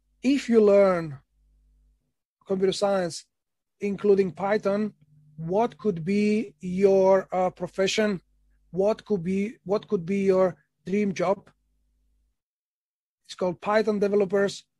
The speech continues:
software engineer, or back-end developer, or simple Python programmers. And there are major organizations, major companies, they're using Python language like a Google, Instagram, or YouTube.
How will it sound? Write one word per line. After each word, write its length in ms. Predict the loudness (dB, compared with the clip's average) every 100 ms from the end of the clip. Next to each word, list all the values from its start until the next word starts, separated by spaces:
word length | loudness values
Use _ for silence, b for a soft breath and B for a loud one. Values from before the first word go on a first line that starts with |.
| _
software 600 | -16 0 0 0 0 0
engineer, 560 | 0 -4 -4 -2 -2 -2
or 220 | -4 -8
back-end 540 | -4 -4 -4 -4 -4 -2
developer, 580 | 0 0 0 0 0 _ _ _
or 160 | -6 -4
simple 420 | 0 4 4 2 _ _
Python 440 | -4 -2 0 -2 -4
programmers. 680 | -2 0 2 0 -2 -6 _ _ _ b b b -4
And 140 | 2
there 100 | 2
are 100 | 0
major 520 | -2 -2 -2 2 2
organizations, 1000 | 0 -2 -2 -2 -2 -2 -2 -2 -4 -6 -6
major 280 | -4 -4 -4
companies, 720 | -4 0 2 2 2 0 -4 _ _ -6
they're 120 | -2
using 400 | 0 2 0 -2
Python 480 | -6 -6 -4 -4 -4
language 560 | -4 -2 0 0 -4 -12 -8
like 200 | -8 -8
a 60 |
Google, 500 | -2 0 4 2 2 -6 _ _ _ -4
Instagram, 680 | -4 -2 -2 -2 -2 -4 -8 _ _ -12
or 120 | -10
YouTube. 560 | -6 -4 -2 0 -2